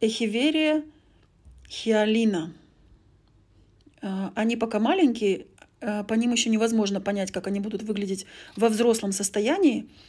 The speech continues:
Молодила паутинистая.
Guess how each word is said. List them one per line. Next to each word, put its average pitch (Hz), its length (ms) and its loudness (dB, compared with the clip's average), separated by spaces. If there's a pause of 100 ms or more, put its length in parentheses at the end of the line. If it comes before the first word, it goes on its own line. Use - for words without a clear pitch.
(720)
Молодила 220 640 2
паутинистая. 214 960 0